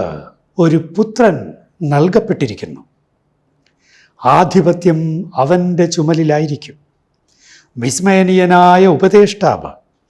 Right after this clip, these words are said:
ശക്തനായ ദൈവം, നിത്യനായ പിതാവ്,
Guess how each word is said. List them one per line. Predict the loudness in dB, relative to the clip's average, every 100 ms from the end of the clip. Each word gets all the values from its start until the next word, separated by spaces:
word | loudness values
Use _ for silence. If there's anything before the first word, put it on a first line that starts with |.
| _ _ _ -10
ശക്തനായ | -2 -2 -2 0 2 2 2 2 2 2
ദൈവം, | 2 0 0 -2 -8 _ _ _ _ _ _ -6
നിത്യനായ | -4 -2 2 4 6 6 4 6 4
പിതാവ്, | 2 2 4 4 0 -6